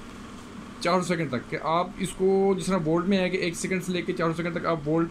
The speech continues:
करके, अ, ले सकते हैं timing का, revive timing का। इस तरह Ampere में भी एक सेकंड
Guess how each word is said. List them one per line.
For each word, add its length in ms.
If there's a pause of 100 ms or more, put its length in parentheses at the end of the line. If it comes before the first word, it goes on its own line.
करके, 180 (280)
अ, 420 (140)
ले 120
सकते 300
हैं 340
timing 260
का, 140 (420)
revive 300
timing 260
का। 140 (260)
इस 80
तरह 200
Ampere 220
में 140
भी 120
एक 140
सेकंड 380